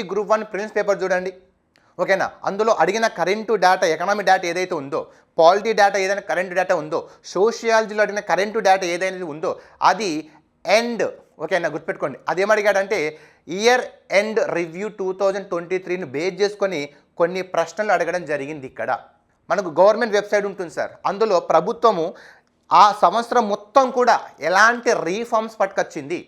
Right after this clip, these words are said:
science and టెక్నాలజీలో కానీ ఎకానమీలో కానీ, పాలిటీలో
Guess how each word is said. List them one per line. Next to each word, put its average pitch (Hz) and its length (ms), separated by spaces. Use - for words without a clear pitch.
science 208 360
and 220 200
టెక్నాలజీలో 208 640
కానీ 202 200
ఎకానమీలో 208 580
కానీ, 202 240
పాలిటీలో 226 520